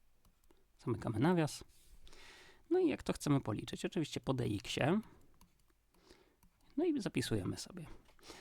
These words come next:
Co możemy tutaj zrobić? Kiedy mamy taką sytuację, że jest tutaj jakiś, e, znak pomiędzy dwoma funkcjami, minus, plus, no to możemy zapisać to, możemy to rozbić na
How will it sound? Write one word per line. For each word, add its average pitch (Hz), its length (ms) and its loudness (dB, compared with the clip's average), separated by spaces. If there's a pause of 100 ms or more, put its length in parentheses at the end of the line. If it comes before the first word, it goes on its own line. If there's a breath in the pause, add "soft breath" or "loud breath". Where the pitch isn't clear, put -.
(220 loud breath)
Co - 120 -2
możemy 156 300 4
tutaj 113 280 -2
zrobić? - 460 -6 (500)
Kiedy 370 180 4
mamy 196 160 6
taką 156 240 4
sytuację, 135 680 0 (280)
że 143 120 -2
jest 131 140 -2
tutaj 135 260 2
jakiś, - 540 0
e, 110 160 2
znak 139 460 2 (380)
pomiędzy 117 460 6
dwoma 127 320 6
funkcjami, 110 760 2 (480 loud breath)
minus, 147 380 8
plus, 131 480 0 (540 loud breath)
no 262 80 -2
to - 80 -6
możemy 165 280 4
zapisać 123 480 0
to, 113 280 2
możemy 117 260 2
to 117 120 -2
rozbić 110 380 0
na 104 200 0